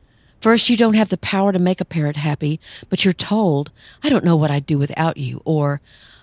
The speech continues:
"I know I'm not supposed to count on you, but you simply understand me better than your dad or your mom," whatever. At the same time, you feel very special. You also feel loaded down with the emotional burden of trying to fix a parent.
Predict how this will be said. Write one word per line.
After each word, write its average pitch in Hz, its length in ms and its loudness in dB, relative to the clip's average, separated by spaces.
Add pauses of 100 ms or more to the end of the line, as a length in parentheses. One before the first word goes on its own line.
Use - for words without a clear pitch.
"I 196 80 4
know 226 200 6
I'm 247 120 4
not 185 120 2
supposed - 280 -2
to - 80 -4
count 196 260 0
on 175 140 2
you, 156 160 0
but - 180 -8
you 185 100 0
simply - 480 -2
understand 170 540 0
me 147 100 0
better 139 380 -4 (440)
than 156 120 2
your 143 140 2
dad 143 420 2
or 120 140 -6
your 156 140 0
mom," 139 440 0
whatever. 131 420 -8 (800)
At 190 100 -4
the 208 80 2
same 214 320 4
time, 202 300 2
you 180 120 4
feel 180 220 2
very 160 180 2
special. 156 600 -2 (320)
You 196 140 0
also 196 320 2
feel 170 280 0
loaded 170 460 2
down 135 400 0 (320)
with 190 140 2
the 196 100 4
emotional 190 580 4
burden 151 320 -2
of 143 100 -2
trying 165 340 0
to 160 60 -2
fix - 320 -6
a 170 60 -4
parent. 147 440 -6